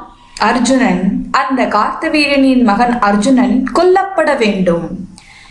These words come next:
ஹேகய குலத்தின் பலம் பொருந்திய ஆட்சியாளன் தன்னை தனது தெய்வீக தேரில் அமர்த்திக் கொண்டு, இந்திரன் தனது ராணியான சச்சியுடன் இன்புற்றிருந்த போது அவனை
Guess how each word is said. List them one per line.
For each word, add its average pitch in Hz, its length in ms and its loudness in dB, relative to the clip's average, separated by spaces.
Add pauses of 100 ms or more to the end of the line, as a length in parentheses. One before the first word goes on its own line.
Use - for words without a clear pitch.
(260)
ஹேகய 220 540 0
குலத்தின் 233 640 0
பலம் 247 320 0
பொருந்திய 240 500 2
ஆட்சியாளன் 202 1040 0 (420)
தன்னை 254 520 -2
தனது 202 500 0
தெய்வீக 214 540 2
தேரில் 240 580 0
அமர்த்திக் 208 540 -2
கொண்டு, 359 560 -2 (180)
இந்திரன் 233 840 0 (160)
தனது 254 300 0
ராணியான 254 600 0
சச்சியுடன் 254 640 -2
இன்புற்றிருந்த 262 840 -2
போது 190 460 0
அவனை 202 580 -2